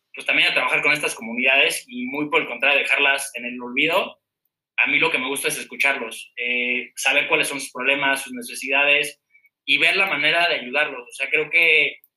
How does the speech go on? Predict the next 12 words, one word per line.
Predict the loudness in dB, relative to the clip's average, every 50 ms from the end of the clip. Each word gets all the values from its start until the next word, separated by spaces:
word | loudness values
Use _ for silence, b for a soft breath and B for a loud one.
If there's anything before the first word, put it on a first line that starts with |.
| _ _
cualquier | -2 0 2 2 0 0 -2 2 4 4 6 4 4 2 -2 -6 -8 _
empresa | -6 -6 -4 -4 -2 0 0 0 0 -2 -4 -4 -4
social, | -6 -8 -8 -4 -2 0 0 0 -2 -4 -8 _ _ _ _ _ _ B B B
su | -14 -12 -12 -10
principal | -10 -10 -10 -8 -2 0 0 0 0
enfoque | -2 -4 -4 0 0 -2
es | 0 -2
eso, | -6 -6 -6 -8
social, | -8 -8 -6 -2 0 0 0 0 -2 -2 0 -2
ayudar | -2 -2 -2 -2 -2
a | -2 0 -2
personas, | -6 -6 -4 -4 0 0 0 0 0 -6 -14 _